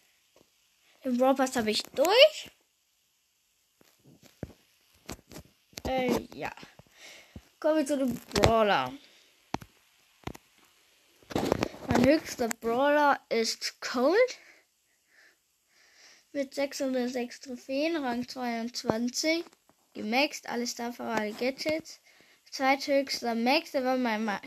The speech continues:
der war mal mein höchster mit siebenhundert, aber jetzt ist er nur noch auf fünfhundertsechsundfünfzig. Äh, eine Star Power und zwei Gadgets.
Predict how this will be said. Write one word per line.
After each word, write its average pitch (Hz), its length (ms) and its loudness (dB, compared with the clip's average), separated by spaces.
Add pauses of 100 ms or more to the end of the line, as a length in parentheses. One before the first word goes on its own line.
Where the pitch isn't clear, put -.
der 226 180 -8
war 269 200 0
mal 247 240 -2
mein 220 340 -6
höchster 330 480 -6
mit 262 220 0
siebenhundert, 285 760 -2
aber 233 120 -4
jetzt 233 180 -6
ist 262 80 -8
er 262 120 -2
nur 240 120 -4
noch 240 160 -6
auf 233 120 -12
fünfhundertsechsundfünfzig. 269 1400 -8 (800)
Äh, 240 440 0 (400)
eine 302 180 2
Star 269 300 0
Power 247 280 -2
und 240 140 -4
zwei 214 160 -8
Gadgets. - 540 -12